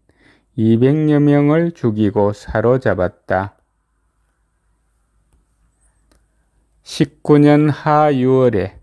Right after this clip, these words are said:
서기 사백칠십육 년 유월에 외인 침동변하니라. 외인이 동쪽 변경을 침범하였다.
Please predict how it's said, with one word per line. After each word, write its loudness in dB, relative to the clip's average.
서기 0
사백칠십육 -2
년 0
유월에 2
외인 2
침동변하니라. -2
외인이 2
동쪽 -2
변경을 0
침범하였다. -4